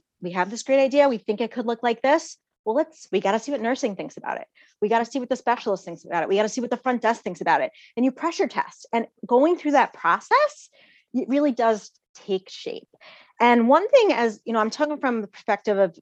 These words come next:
more of, like, a project manager, but, um, you really have to move from thinking that you're the doer and can do everything to being more of, like, a conductor. Um, with these large, complex challenges, per-, you know, healthcare, managing healthcare costs in America, I mean, you can't do it alone.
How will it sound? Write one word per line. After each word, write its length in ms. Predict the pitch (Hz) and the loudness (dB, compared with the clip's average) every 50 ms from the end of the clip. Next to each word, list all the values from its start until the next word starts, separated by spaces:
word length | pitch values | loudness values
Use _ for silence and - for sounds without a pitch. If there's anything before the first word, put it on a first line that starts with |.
| _ - | _ -6
more 180 | 208 226 247 | -2 0 0
of, 60 | 262 | 2
like, 120 | 240 214 202 | 2 2 2
a 80 | 190 | 0
project 480 | 190 - - 214 202 196 185 190 - - | -2 -2 -4 -4 -4 -4 -4 -6 -10 -10
manager, 600 | 180 180 190 190 190 202 214 208 269 294 302 320 | -10 -8 -6 -4 -4 -4 -4 -2 2 2 2 4
but, 260 | 247 240 214 202 - _ _ _ _ _ _ _ - | 4 4 4 2 2 _ _ _ _ _ _ _ -2
um, 320 | 220 226 214 214 208 208 - _ _ _ _ | 0 2 2 2 0 -2 -6 _ _ _ _
you 160 | - 220 233 226 | -12 -8 -4 0
really 260 | 240 262 262 320 349 | 0 2 2 0 0
have 220 | 381 427 453 453 | 0 -2 -2 0
to 120 | - 403 370 | 0 0 0
move 380 | 269 220 214 220 220 226 214 - | 0 0 0 0 -2 -2 -4 -6
from 160 | - 208 190 | -10 -8 -6
thinking 260 | - 208 202 214 208 | -6 -6 -4 -4 -6
that 120 | 208 - | -6 -4
you're 160 | 185 202 208 202 | -4 -4 -2 -2
the 80 | 214 | -2
doer 360 | 196 165 - 185 180 175 202 | -4 -4 -2 -2 0 0 0
and 120 | 208 202 185 | 0 -2 -4
can 140 | 175 196 185 | -8 -8 -6
do 160 | 170 185 185 - | -4 -4 -4 -4
everything 560 | 180 180 185 226 226 - 330 349 370 403 415 370 | -4 -4 -4 -4 -4 -2 -4 -2 -4 -6 -8 -10
to 80 | - 247 | -10 -8
being 220 | 202 226 226 254 | -8 -6 -4 0
more 140 | 277 339 427 | 0 0 2
of, 60 | 453 | 2
like, 120 | 453 440 - | 0 0 0
a 80 | 208 | -2
conductor. 680 | 196 _ - 220 185 165 165 165 - _ - - - - _ _ _ _ _ _ _ _ _ _ _ _ _ _ _ - - _ _ _ _ _ - | -4 _ -10 -10 -6 -4 -4 -6 -6 _ -18 -18 -18 -18 _ _ _ _ _ _ _ _ _ _ _ _ _ _ _ -20 -20 _ _ _ _ _ -2
Um, 320 | 208 220 226 220 226 226 226 | 0 2 4 4 4 2 0
with 140 | 233 220 | -2 -2
these 200 | 233 247 254 233 226 | -2 -4 -4 -4 -2
large, 280 | 240 262 302 302 - | 0 0 0 0 -2
complex 440 | - - 311 294 285 - 269 247 - | -2 -2 0 0 0 -2 -4 -4 -6
challenges, 400 | - - 220 220 220 214 214 185 - | -6 -6 -4 -4 -2 -4 -6 -8 -8
per-, 160 | - 233 - - | -8 -10 -8 -8
you 60 | 190 | -10
know, 60 | 160 | -12
healthcare, 500 | - - - 175 - - - - - - | -8 -6 -6 -6 -6 -6 -12 -12 -10 -8
managing 380 | 190 196 214 233 233 233 226 196 | -8 -6 -6 -6 -6 -6 -8 -8
healthcare 360 | 196 214 208 - - 240 214 | -8 -8 -8 -8 -10 -12 -8
costs 260 | - 240 233 - - | -6 -8 -8 -6 -8
in 60 | 226 | -8
America, 440 | 214 208 220 233 254 - 311 311 302 - | -6 -6 -6 -6 -6 -4 -4 -4 -4 -2
I 80 | 214 | -4
mean, 120 | 214 208 214 | -4 -2 -4
you 80 | 208 | -6
can't 280 | - - 220 226 - - | -6 -6 -6 -6 -6 -4
do 100 | - 226 | -2 -2
it 60 | 214 208 | -2 0
alone. 260 | 208 190 196 247 | -2 -2 -2 -4